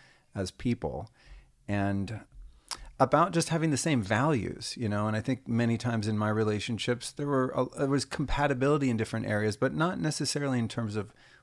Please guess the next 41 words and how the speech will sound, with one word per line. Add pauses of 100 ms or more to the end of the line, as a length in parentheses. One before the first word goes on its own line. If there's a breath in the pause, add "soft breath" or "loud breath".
what's
really
important
to
us
and
where
we're
going
in
life,
you
know? (480 soft breath)
And
also
in
knowing
the (540 soft breath)
positive
attributes
that
I
want
in
someone
else,
also
knowing
what
the
deal
breakers
are
too.
And
those
were
often
things
that
I